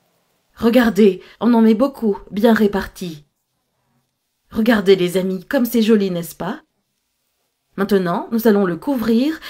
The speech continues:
et attendre que l'œuf soit bien cuit et que le fromage fonde. Notre tarte au poulet est déjà cuite. Je vais maintenant la poser sur la planche.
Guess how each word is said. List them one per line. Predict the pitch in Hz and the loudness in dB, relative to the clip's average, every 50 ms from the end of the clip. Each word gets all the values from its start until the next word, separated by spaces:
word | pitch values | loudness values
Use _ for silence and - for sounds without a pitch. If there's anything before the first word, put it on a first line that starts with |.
| - - | -12 -4
et | - 254 | 0 0
attendre | 240 226 226 - 311 320 294 254 240 | 0 0 0 -2 -2 -2 0 -2 -2
que | 240 - | 0 2
l'œuf | 233 214 202 220 262 | 2 4 4 2 0
soit | - - - 202 | -2 -2 -4 -4
bien | 190 190 233 226 226 | -2 0 0 0 0
cuit | 220 - - - 175 190 254 311 - - - | -2 -4 -8 -10 -8 -6 -6 -8 -8 -8 -8
et | 208 220 | -4 0
que | 247 233 | 2 2
le | 214 208 | 2 2
fromage | - 254 240 226 202 190 - - - | 0 0 0 2 0 0 -4 -6 -8
fonde. | 190 180 170 165 160 160 151 151 _ _ _ _ _ _ _ _ _ _ _ _ _ _ _ _ _ _ - | -8 -8 -6 -6 -8 -10 -10 -12 _ _ _ _ _ _ _ _ _ _ _ _ _ _ _ _ _ _ -4
Notre | 190 208 202 - 208 190 | -2 -2 0 0 -2 -4
tarte | 185 - 185 180 214 - - | -2 -2 -4 -4 -4 -4 -6
au | 262 | -8
poulet | 220 - 302 285 269 262 262 | -6 -4 -2 2 4 4 4
est | 226 | 4
déjà | 233 220 233 226 | 2 0 -2 -2
cuite. | 226 - - 226 214 220 220 - 226 220 - - - - | -4 -4 -4 -4 -4 -4 -6 -8 -10 -10 -10 -12 -20 -12
Je | - 196 220 | -4 0 2
vais | 208 208 202 | 4 4 4
maintenant | 196 185 180 202 190 185 180 | 2 0 0 -2 -2 -2 -2
la | 180 175 170 | -2 -2 -2
poser | 175 202 202 196 180 196 214 269 | 2 2 2 4 4 4 2 2
sur | 269 - - - 359 359 | 0 -6 -8 -6 -4 -4
la | 320 240 | -4 -4
planche. | 214 - 202 185 175 165 165 165 - - - | -4 -4 -4 -4 -4 -4 -8 -10 -10 -10 -10